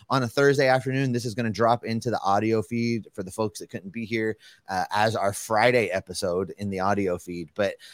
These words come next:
I, I really just wanted to talk some baseball with you guys and, and hear from you and what you're thinking. And so we're gonna dive right into this. Jake asks, "Can we talk about David Bell's left on left phobia? Yes, it sometimes works out,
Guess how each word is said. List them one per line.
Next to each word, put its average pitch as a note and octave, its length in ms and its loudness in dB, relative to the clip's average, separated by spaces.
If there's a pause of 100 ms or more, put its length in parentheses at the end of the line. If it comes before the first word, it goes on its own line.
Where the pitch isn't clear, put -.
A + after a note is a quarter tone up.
(120)
I, - 140 -4
I D#3 60 2
really F#3+ 280 6
just G3 180 2
wanted E3 220 -2
to C#3 80 -6
talk C#3 240 -4
some A#2 220 -2
baseball A2+ 520 2
with G2 140 0
you G#2+ 160 0
guys G#2 500 6
and, G2 160 -8
and A2 220 -2
hear C3 260 4
from A#2 260 2
you A#2 340 4 (200)
and A#2 200 0
what G#2+ 260 4
you're G2+ 160 0
thinking. - 400 -12 (340)
And G#2+ 160 -2
so C3+ 80 0
we're D#3 100 0
gonna G#3+ 180 2
dive C#3+ 300 6
right C3 200 6
into C3+ 240 0
this. E2+ 160 -4
Jake D#3 260 4
asks, A#2 380 2
"Can - 160 -2
we G#2+ 100 -2
talk A#2 200 2
about C#3 180 4
David A2 260 2
Bell's G#2 240 4
left G#2 320 0
on A#2+ 180 2
left B2 280 4
phobia? B2 520 0 (220)
Yes, G#2 220 0
it - 80 -8
sometimes A#2+ 480 -4
works G2 300 -2
out, F2+ 260 0